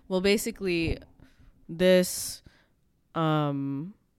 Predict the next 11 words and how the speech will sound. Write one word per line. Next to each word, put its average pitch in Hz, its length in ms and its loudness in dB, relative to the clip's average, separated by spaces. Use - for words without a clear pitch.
the 180 100 0
f-, - 120 -8
male 202 460 4
female 190 400 0
character's 170 680 -4
name 165 180 -4
is 147 140 -6
Yuki, 156 500 -8
and 151 180 -8
she's 175 340 -8
deaf, 156 600 -6